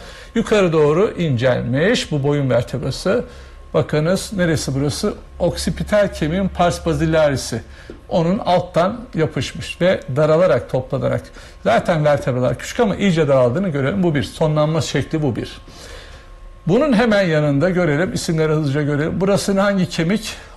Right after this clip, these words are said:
Oksipital kemiğin kendisi. Alttaki bunlar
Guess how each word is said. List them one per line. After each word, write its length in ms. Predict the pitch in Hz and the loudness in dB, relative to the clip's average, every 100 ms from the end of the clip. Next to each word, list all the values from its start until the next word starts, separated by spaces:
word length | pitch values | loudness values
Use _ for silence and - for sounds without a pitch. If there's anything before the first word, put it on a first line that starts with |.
| - | -4
Oksipital 500 | 175 - - - 170 | -4 -4 -4 0 2
kemiğin 340 | 170 151 180 | 2 -2 -2
kendisi. 640 | 170 160 139 127 - 170 - - | 0 2 2 0 -2 -4 -2 -2
Alttaki 560 | 143 - 131 - 151 | -2 -2 -6 -4 -4
bunlar 500 | 135 135 135 156 - | -4 0 0 0 -4